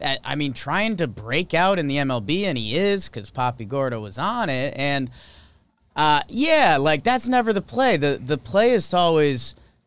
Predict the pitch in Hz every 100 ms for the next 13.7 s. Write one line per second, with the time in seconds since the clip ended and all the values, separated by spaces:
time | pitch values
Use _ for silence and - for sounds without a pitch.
0 | _ _ - 160 175 165 - 165 - 196
1 | 262 262 262 247 180 127 156 247 269 202
2 | 185 156 143 214 269 - 190 151 131 123
3 | 120 208 214 151 214 240 233 190 151 -
4 | 139 127 139 127 123 117 113 107 120 110
5 | 107 120 165 156 190 202 - - - 190
6 | 247 233 208 220 240 240 214 180 151 165
7 | - - - 233 156 120 107 107 117 110
8 | - 127 113 175 240 185 123 113 101 -
9 | _ _ _ _ _ 107 131 151 170 175
10 | 175 170 - - 156 165 170 - - 160
11 | 180 185 190 190 196 196 196 - 202 190
12 | 202 202 202 202 165 147 151 151 160 -
13 | 160 196 196 269 285 - -